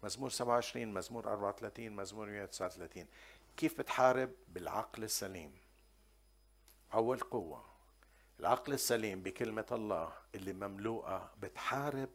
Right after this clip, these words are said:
الأفكار السلبية والخوف اللي بتيجي على حياتك.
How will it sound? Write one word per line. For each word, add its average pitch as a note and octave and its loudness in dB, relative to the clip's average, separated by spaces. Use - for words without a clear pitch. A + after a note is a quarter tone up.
الأفكار G#2+ 0
السلبية F#2+ -4
والخوف E2+ -8
اللي D#2+ -12
بتيجي - -14
على - -10
حياتك. - -16